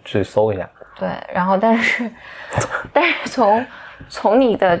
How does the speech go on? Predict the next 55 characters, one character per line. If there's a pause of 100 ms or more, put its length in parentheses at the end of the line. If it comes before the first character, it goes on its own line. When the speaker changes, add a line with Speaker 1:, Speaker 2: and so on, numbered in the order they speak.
(140)
Speaker 2:
精
神
上，
就
是
你
跟
一
个，
就
是
这
个
人
再
好，
你， (460)
你
不
喜
欢
他，
你
要
跟
他
天
天
过
一
辈
子，
这， (720)
或
者
是
你
就
说
过
十
年
嘛，
那
你，
那
也
很
折
磨，
你
为
什
么
要